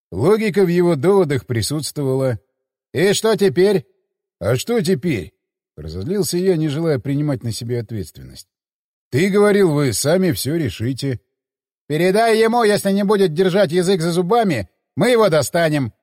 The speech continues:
Передай и отпусти». «Тут такое дело. Его товар теперь я забирать буду.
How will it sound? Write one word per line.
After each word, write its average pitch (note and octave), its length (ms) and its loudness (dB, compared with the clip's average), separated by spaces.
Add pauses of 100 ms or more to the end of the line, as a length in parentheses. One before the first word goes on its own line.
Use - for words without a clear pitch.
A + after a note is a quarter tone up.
(320)
Передай F#3+ 420 4
и A3 40 4
отпусти». E3 680 0 (800)
«Тут D#3+ 280 -2
такое F#3 440 4
дело. C#3+ 480 -2 (400)
Его C#3+ 320 0
товар G3 340 2
теперь C#3 380 -4
я D#3 220 2
забирать G#2+ 480 -2
буду. F#2 380 -10